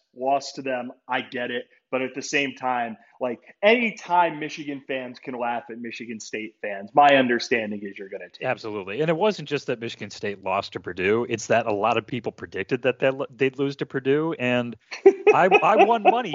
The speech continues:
Speaker 2: betting that they would lose to Purdue, straight up. So I was feeling extremely good on Saturday. And yes, I was gonna tweet about it.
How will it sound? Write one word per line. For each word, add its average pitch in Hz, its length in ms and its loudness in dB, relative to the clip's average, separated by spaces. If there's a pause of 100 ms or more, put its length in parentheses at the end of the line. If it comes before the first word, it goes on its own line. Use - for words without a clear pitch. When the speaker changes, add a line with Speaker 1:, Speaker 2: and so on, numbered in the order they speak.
(120)
Speaker 2:
betting 147 240 -4
that 156 160 -8
they 156 100 -2
would 156 160 -10
lose 214 340 -8
to - 120 -16
Purdue, 95 400 -12
straight 160 360 -6
up. 143 260 0
So 131 360 2
I 208 220 0
was 135 180 -4
feeling 135 480 -4
extremely 143 800 -4
good 120 240 4
on 98 140 0
Saturday. 95 680 -8
And 110 340 2
yes, 87 240 -4
I 113 60 -4
was 101 140 -4
gonna 107 200 -4
tweet 101 220 -6
about 87 280 -6
it. - 80 -8